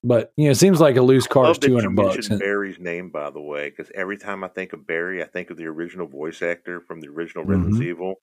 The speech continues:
Speaker 2: And she, the way she says it, it's, like, almost condescending. She's like,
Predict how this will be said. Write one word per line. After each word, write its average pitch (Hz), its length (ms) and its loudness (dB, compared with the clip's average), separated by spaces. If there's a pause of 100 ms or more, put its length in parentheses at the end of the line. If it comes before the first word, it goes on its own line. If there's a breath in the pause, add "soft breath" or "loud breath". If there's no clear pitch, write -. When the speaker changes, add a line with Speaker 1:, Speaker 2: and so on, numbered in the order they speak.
(340 loud breath)
Speaker 2:
And 101 140 -10
she, 101 120 -16
the 87 100 -20
way 104 160 -2
she - 180 -14
says 101 380 -6
it, - 160 -6
it's, - 180 -18
like, 98 360 -8
almost 107 300 -6
condescending. 104 800 -10
She's 110 200 -18
like, 110 280 -8